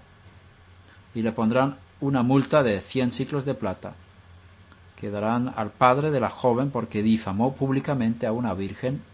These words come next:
de Israel. Y ella seguirá siendo su mujer.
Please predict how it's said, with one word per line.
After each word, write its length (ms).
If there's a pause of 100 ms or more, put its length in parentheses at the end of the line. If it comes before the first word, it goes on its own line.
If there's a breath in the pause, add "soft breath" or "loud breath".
de 140
Israel. 420 (880 loud breath)
Y 180
ella 180
seguirá 400
siendo 400
su 160
mujer. 500